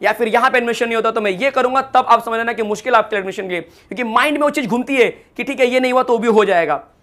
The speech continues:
इसीलिए आपका एम एकदम क्लियर होना चाहिए कि भाई, अगर आप दस जगह पे चल रहे हो, तो मुश्किल होने वाली है। अपने एम को एकदम, बोलते हैं ना, टारगेट ओरिएंटेड, टारगेट ओरिएंटेड रखो कि भाई, मुझे ये करना है और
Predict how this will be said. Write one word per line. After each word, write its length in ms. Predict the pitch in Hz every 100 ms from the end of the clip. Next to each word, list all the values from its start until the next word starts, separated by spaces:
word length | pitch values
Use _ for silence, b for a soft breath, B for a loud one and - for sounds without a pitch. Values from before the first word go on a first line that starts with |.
| _ _ _ _ _ -
इसीलिए 380 | 233 226 285 294
आपका 500 | 294 220 240 - 269
एम 180 | 240 262 262
एकदम 280 | 226 190 294
क्लियर 220 | 269 247
होना 160 | 226
चाहिए 160 | 220 233
कि 60 | 226
भाई, 120 | 233
अगर 180 | 240 254
आप 80 |
दस 460 | 196 156 247 277 -
जगह 180 | 170 240
पे 120 | 254
चल 200 | 254 233
रहे 120 | 214 202
हो, 180 | 147 B B -
तो 60 |
मुश्किल 260 | 214 220 233
होने 140 | 208
वाली 220 | 180 156 147
है। 160 | 127 _ _ _ -
अपने 380 | 190 233 262 -
एम 180 | 240 269
को 140 | 269
एकदम, 340 | 269 226 190 262 262 -
बोलते 200 | 202 220
हैं 60 | 277
ना, 60 |
टारगेट 380 | 277 233 240 269
ओरिएंटेड, 560 | 240 233 202 180 143 - _ _ _ _ _ _
टारगेट 320 | - 214 226 254
ओरिएंटेड 360 | 226 214 208
रखो 240 | 175 170 151 - _ _ _ -
कि 60 |
भाई, 140 | - 247
मुझे 240 | 240 254
ये 340 | 208 147 190
करना 300 | 294 277 277
है 140 | 285 294
और 220 | - 262